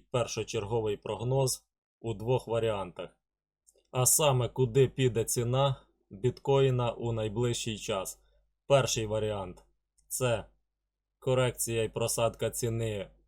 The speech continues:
до рівня в сімдесят дві тисячі і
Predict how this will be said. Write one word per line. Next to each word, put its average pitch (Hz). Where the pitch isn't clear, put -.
до 117
рівня 107
в 90
сімдесят 110
дві 127
тисячі 127
і 123